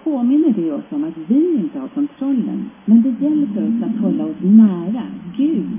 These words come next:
som faktiskt är den som har kontroll. Så här står det i Predikaren: "Om du hela tiden väntar på att så goda förutsättningar som möjligt, får du aldrig något gjort."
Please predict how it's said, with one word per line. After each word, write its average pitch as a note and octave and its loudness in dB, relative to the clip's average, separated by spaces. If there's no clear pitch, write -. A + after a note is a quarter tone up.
som F3+ -6
faktiskt - -10
är D#3+ -10
den C4+ -8
som D4+ -2
har B3 -4
kontroll. A3 -4
Så G3+ -2
här G3 0
står D3 -4
det D3+ -2
i C#3+ -4
Predikaren: D3+ -6
"Om A3 10
du A#3+ 6
hela C4+ 2
tiden D#4 -4
väntar D4 -6
på - -12
att D3+ -12
så F#3 0
goda D#3+ 0
förutsättningar D#3 -4
som F3+ -2
möjligt, G3 -2
får D#3+ -6
du - -6
aldrig - -8
något - -12
gjort." - -16